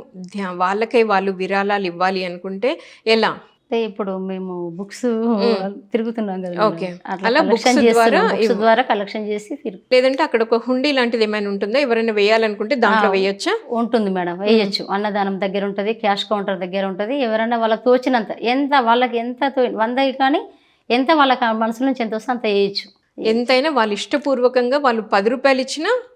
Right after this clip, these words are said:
Speaker 1: సంతోషమే.
Speaker 2: సంతోషమే.
Speaker 1: మ్మ్.
Speaker 2: దీనికి డబ్బు పరంగా అట్లా ఏం లేదు. వాళ్ళ లోపల నుంచి, ఆ, వాళ్ళు అక్కడ చూస్తే కంపల్సరీ వంద వేయాలనుకున్న వాళ్ళు ఐదు వందలు కూడా ఇస్తుండ్రు ఆ
Speaker 1: ఓకే.
Speaker 2: ప్రోగ్రామ్ చూసి.
Speaker 1: మ్మ్.
Speaker 2: అలా ఇప్పుడు కొత్త వాళ్ళు చాలా మంది మేడం,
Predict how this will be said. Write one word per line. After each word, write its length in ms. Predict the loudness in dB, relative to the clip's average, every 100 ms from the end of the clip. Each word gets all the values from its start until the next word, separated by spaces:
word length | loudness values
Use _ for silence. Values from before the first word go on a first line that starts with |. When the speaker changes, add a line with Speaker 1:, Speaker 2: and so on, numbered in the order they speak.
| _ 0
Speaker 1:
సంతోషమే. 520 | 2 4 2 2 -2
Speaker 2:
సంతోషమే. 440 | 0 -4 -6 -8 -14 _ -6
Speaker 1:
మ్మ్. 80 |
Speaker 2:
దీనికి 440 | 0 0 0 -2 -2
డబ్బు 320 | -2 -2 -4
పరంగా 400 | 0 0 2 -2
అట్లా 180 | -2 -4
ఏం 260 | -4 -4
లేదు. 200 | -6 -8 -8
వాళ్ళ 240 | -6 -4
లోపల 300 | -4 -4 -6
నుంచి, 260 | -8 -10 -14 -16 -20 -8 0
ఆ, 40 |
వాళ్ళు 200 | 2 4
అక్కడ 240 | 4 2 2 2
చూస్తే 200 | 2 2
కంపల్సరీ 500 | 2 2 2 2 2
వంద 260 | 2 2
వేయాలనుకున్న 460 | 4 4 2 0 -2
వాళ్ళు 180 | 0 0
ఐదు 180 | 0
వందలు 220 | -2 -6 -4
కూడా 160 | -4
ఇస్తుండ్రు 540 | -6 -10 -14 -14 _ -2
ఆ 140 | 0
Speaker 1:
ఓకే. 100 | 4
Speaker 2:
ప్రోగ్రామ్ 460 | 4 6 4 4 0
చూసి. 240 | -4 -6 -4
Speaker 1:
మ్మ్. 300 | -4 -6 -10 _ _
Speaker 2:
అలా 180 | -6 -4
ఇప్పుడు 240 | -2 -2
కొత్త 260 | 0 0 4
వాళ్ళు 200 | 4 2
చాలా 300 | 2 2 4
మంది 220 | 0 -2
మేడం, 340 | -4 -4 -6